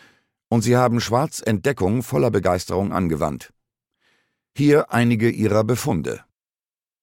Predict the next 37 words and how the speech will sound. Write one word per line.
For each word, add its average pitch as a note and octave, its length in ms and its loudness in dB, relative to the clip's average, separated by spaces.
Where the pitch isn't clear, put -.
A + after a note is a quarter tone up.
Menschen B2 360 0
glauben, A#2 340 4
dass C3 140 2
sie C3 100 -2
ihr A2 140 4
Fahrrad G#2+ 420 2
weniger A2+ 380 2
oft - 180 -2
benutzen, G2+ 560 0
nachdem G#2 400 2
sie A2+ 100 2
sich G#2 400 -2
an G2+ 180 0
viele G#2 380 2
statt G2 260 -2
an F#2 220 -2
wenige F2+ 360 0
Fälle E2+ 280 0
des D#2+ 160 -2
Fahrradgebrauchs D#2+ 800 -2
erinnern. E2 460 -2
Menschen A#2+ 420 0
sind G#2+ 220 0
weniger A#2+ 300 4
überzeugt F#2+ 520 2
von G#2 140 0
der F#2 140 2
Richtigkeit G2+ 500 -2
einer F2 300 0
Wahl, F#2 320 2
wenn A2 180 2
sie G#2+ 140 2
mehr A2 340 4
Pro-Argumente E2+ 960 0
dafür E2 360 -2
anführen E2 400 -2
sollen. D2+ 360 -2